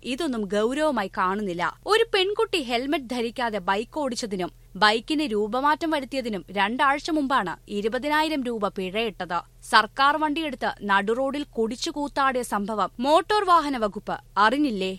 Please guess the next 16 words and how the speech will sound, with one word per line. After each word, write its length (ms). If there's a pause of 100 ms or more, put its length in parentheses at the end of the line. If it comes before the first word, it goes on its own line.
(240)
സർക്കാരിന്റെ 760
സ്വന്തം 540
ജീവനക്കാരനാണെങ്കിൽ 1000 (160)
ഒരു 180
മെമ്മോയോ 540 (140)
സസ്പെൻഷനോ 680
കൊടുക്കാമായിരുന്നു. 800 (120)
ഇതിപ്പോ 400 (140)
അതും 300
പറ്റില്ല. 360 (260)
കാരണം 540
ഇതൊക്കെ 360
കാണിച്ചുകൂട്ടിയത് 800 (120)
ഒരു 160 (100)
താൽക്കാലിക 560
ഡ്രൈവറല്ലേ? 680